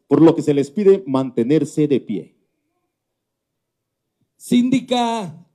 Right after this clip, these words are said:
Speaker 2: y regidores, protestan guardar y hacer guardar la Constitución política de los Estados Unidos mexicanos, la del Estado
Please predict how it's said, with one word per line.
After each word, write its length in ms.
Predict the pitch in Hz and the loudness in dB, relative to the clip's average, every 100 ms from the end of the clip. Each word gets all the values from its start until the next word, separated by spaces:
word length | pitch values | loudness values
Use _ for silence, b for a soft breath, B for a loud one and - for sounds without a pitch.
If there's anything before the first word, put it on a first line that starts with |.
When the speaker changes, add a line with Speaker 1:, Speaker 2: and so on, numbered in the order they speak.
| - | -10
Speaker 2:
y 160 | 233 | -8
regidores, 960 | 226 233 190 226 226 190 165 - - - - - - - _ _ _ _ | -6 -6 -2 4 4 2 -4 -12 -20 -16 -16 -16 -18 -20 _ _ _ _
protestan 840 | 190 214 214 285 294 - 269 262 | -4 -2 -2 -4 -4 -8 -12 -8
guardar 840 | 208 196 190 233 254 254 - - _ _ _ | -6 -6 -6 -4 -4 -4 -8 -16 _ _ _
y 140 | 175 | -8
hacer 360 | 196 196 233 269 | -6 -6 -6 -4
guardar 640 | 233 226 202 226 240 240 | -4 -4 -4 -6 -6 -6
la 200 | 220 196 | -8 -10
Constitución 880 | 190 185 - 190 185 180 226 254 254 | -12 -14 -16 -20 -20 -18 -8 -8 -6
política 680 | 226 220 247 240 240 240 226 | -8 -8 -10 -14 -18 -12 -10
de 120 | 220 | -8
los 200 | 190 180 | -10 -12
Estados 640 | 180 147 208 220 233 220 | -16 -14 -12 -8 -8 -10
Unidos 420 | 196 196 226 226 202 | -12 -12 -6 -6 -6
mexicanos, 840 | 190 165 156 202 202 170 123 - _ _ _ _ _ | -12 -16 -16 -14 -14 -16 -20 -20 _ _ _ _ _
la 220 | 170 190 | -14 -10
del 160 | 208 | -8
Estado 760 | 202 190 - 254 277 277 277 - | -8 -10 -10 -6 -2 0 0 -6